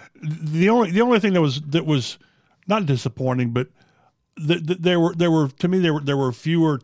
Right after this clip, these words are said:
tackles that you noticed. Uh, I thought last year he was really the tackle machine, and, and there were more tackles that, that were, you walked away thinking, "Yeah, he really had fifteen tackles."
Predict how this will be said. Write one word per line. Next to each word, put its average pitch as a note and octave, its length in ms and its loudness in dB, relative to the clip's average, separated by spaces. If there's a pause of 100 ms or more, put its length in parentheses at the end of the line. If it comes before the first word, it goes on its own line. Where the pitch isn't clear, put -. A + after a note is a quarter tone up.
tackles D3 920 -4 (960)
that C#3+ 480 0
you C3 80 2
noticed. A#2+ 680 -4 (520)
Uh, B2 420 -2
I D3 120 0
thought C#3+ 160 -2
last C3+ 260 -2
year C3+ 60 -2
he B2 80 -2
was A2+ 140 -8
really B2+ 340 -4
the B2 160 -8
tackle C#3+ 340 -6
machine, B2+ 460 -6
and, B2+ 100 -6
and C3 220 -8
there B2+ 80 -4
were B2 100 -4
more C#3 220 0
tackles C3 440 -4
that, C3 180 -6
that C3 100 -2
were, B2 260 -4 (480)
you C#3+ 140 -2
walked C#3+ 240 0
away C3 180 0
thinking, A#2 220 -4
"Yeah, D#3+ 100 -2
he C#3 260 -2
really E3 260 -2
had C#3+ 200 -2
fifteen C#3+ 400 -6
tackles." C3 440 -6